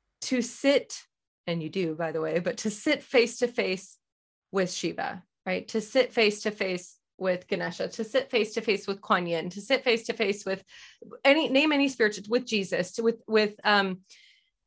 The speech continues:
any spiritual teacher that you can name. Now imagine that there were some teachers who were even older than all the names we know.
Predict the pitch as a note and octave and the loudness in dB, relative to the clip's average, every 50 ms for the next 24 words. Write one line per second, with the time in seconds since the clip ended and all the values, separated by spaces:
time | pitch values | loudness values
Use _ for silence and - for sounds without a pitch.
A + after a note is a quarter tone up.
0 | _ _ _ _ _ _ _ _ _ _ - B3+ B3+ C4+ D#4 E4+ E4 D4+ - - | _ _ _ _ _ _ _ _ _ _ 2 6 6 6 6 4 2 0 -2 0
1 | - B3+ B3+ B3+ B3+ A#3+ A3 A3 - A3+ G3+ - - F#3 F3+ F3 F3 - F#3 F3 | 2 2 2 4 2 0 -2 -2 -2 -6 -4 -2 -2 0 0 0 -2 -4 -6 -10
2 | - F3 E3 F3+ - - - F#3+ G#3 A3+ A#3+ C4 D4 D#4+ D4 C#4 C4+ C#4 E4 E4+ | -10 -8 -8 -8 -10 -10 -6 -2 2 4 6 6 6 6 6 6 6 4 4 2
3 | D4 C4+ A#3 G3 F#3+ G3 A3 B3 B3 B3 _ _ _ _ _ _ _ _ _ - | 0 0 0 0 -2 -2 -6 -8 -10 -14 _ _ _ _ _ _ _ _ _ 2
4 | F#3 A#3 A3+ G3+ A3+ A#3+ B3 B3 B3 A#3+ - B3+ A3+ G#3+ - - C4 A#3+ - - | 4 4 6 6 6 6 6 6 4 2 0 0 -2 -2 -2 -4 -6 -4 -2 2
5 | A#3+ A3 G#3+ G#3+ G#3+ - A3+ A3 A3 A3+ G#3 - - A#3 B3 G#3 B3+ B3 B3 B3 | 2 4 2 2 0 -2 -2 0 0 0 0 0 -2 -2 0 2 4 4 4 2
6 | A#3+ A#3 - _ _ _ _ _ - - - - - - - - B3 B3+ C4+ D4 | 0 -4 -8 _ _ _ _ _ -20 -20 -20 -20 -20 -2 4 6 6 8 6 6
7 | B3+ C#4+ C#4 C4+ A#3 B3 A3+ A3 A3 - G#3+ G#3+ A3 G#3 G#3+ G3+ G3 F#3+ F#3 F3 | 4 4 4 4 6 4 4 4 6 6 6 6 4 4 2 0 0 -2 -2 -2
8 | F3 F#3 F3+ - F3 E3+ E3+ E3 E3 E3+ - - - F#3 | -4 -4 -6 -8 -8 -6 -6 -6 -6 -6 -6 -8 -10 -12